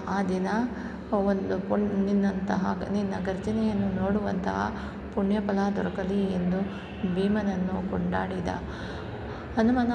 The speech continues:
ಬಯಕೆಯಂತೆ ಸ-, ಹನುಮನು ಭೀಮನ ಬಯಕೆಯಂತೆ ಸೌಗಂಧಿಕ ಪುಷ್ಪವಿರುವ ತಾಣವನ್ನು ತಿಳಿಸಿ ಅಲ್ಲಿಂದ ಅದೃಶ್ಯನಾಗಿ ಹೋಗುತ್ತಾನೆ.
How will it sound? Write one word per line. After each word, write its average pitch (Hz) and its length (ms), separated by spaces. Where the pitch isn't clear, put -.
ಬಯಕೆಯಂತೆ 202 800
ಸ-, 196 440
ಹನುಮನು 202 560
ಭೀಮನ 214 280
ಬಯಕೆಯಂತೆ 202 920
ಸೌಗಂಧಿಕ 226 540
ಪುಷ್ಪವಿರುವ 190 880
ತಾಣವನ್ನು 196 680
ತಿಳಿಸಿ 196 460
ಅಲ್ಲಿಂದ 196 320
ಅದೃಶ್ಯನಾಗಿ 202 960
ಹೋಗುತ್ತಾನೆ. 185 920